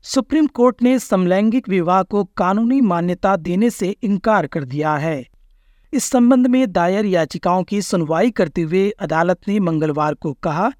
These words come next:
कि यह संसद के अधिकार क्षेत्र में आता है। हालांकि अदालत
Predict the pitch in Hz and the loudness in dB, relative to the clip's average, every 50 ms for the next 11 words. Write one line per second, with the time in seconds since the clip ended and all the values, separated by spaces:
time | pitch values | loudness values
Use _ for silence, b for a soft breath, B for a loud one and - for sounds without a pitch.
0 | _ _ _ _ - 190 180 190 202 202 - - 202 208 196 - 247 226 - - | _ _ _ _ -2 0 2 2 0 0 0 -2 -2 -2 0 0 0 -2 0 -2
1 | 240 233 - - 214 160 175 175 - 170 160 - - - - - - 240 240 - | -2 -2 -2 -2 -4 -4 -4 -2 0 -2 -2 -2 -4 -8 -12 -2 0 0 0 0
2 | - 165 156 151 156 156 147 139 - - 160 143 135 160 156 147 127 - _ _ | -2 -4 -2 -2 -2 -2 -2 -2 -4 -4 -4 -2 -2 -4 -4 -6 -8 -12 _ _
3 | _ _ _ _ _ _ _ - - 208 254 277 269 - 294 285 254 - - 214 | _ _ _ _ _ _ _ -6 0 2 4 4 2 2 0 0 0 0 -2 -2
4 | 175 185 175 185 196 220 - | 0 2 0 2 0 -2 -2